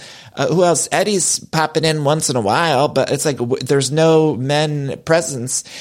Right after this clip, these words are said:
And we're getting a lot of other characters on the peripherals. They keep introducing us on the Potomac. It's like, there's Jacqueline, and there's,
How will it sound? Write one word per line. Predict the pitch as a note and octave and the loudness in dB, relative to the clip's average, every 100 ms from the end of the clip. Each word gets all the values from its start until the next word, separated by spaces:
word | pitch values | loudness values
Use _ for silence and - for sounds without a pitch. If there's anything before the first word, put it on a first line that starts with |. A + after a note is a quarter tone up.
| - - | -10 -6
And | D#3+ | -2
we're | D#3+ | 0
getting | F#3 | 2
a | F3+ | 4
lot | E3+ D#3+ | 4 4
of | |
other | D3+ F#3 F3+ | 2 2 0
characters | D#3+ A#2+ A#2 A#2 | 0 -2 0 -2
on | B2 | -2
the | A2+ | -2
peripherals. | - F3 - C2+ B1+ - | -2 -2 -2 -2 -2 -4
They | - | -4
keep | D#3 - | -4 -2
introducing | C#3 C3+ E3 - A#2+ | -2 0 0 0 -2
us | - | -2
on | G#2+ | -4
the | G#2+ | -4
Potomac. | - B2 G#2+ G2 | -2 -2 -2 -4
It's | - | -8
like, | C#2 - | -8 -2
there's | C3 C#3 | -2 -2
Jacqueline, | - D#3 D3 - F#2 D2 | 0 0 0 -2 -4 -4
and | C2+ | -4
there's, | G#2+ C3 - | 0 0 -2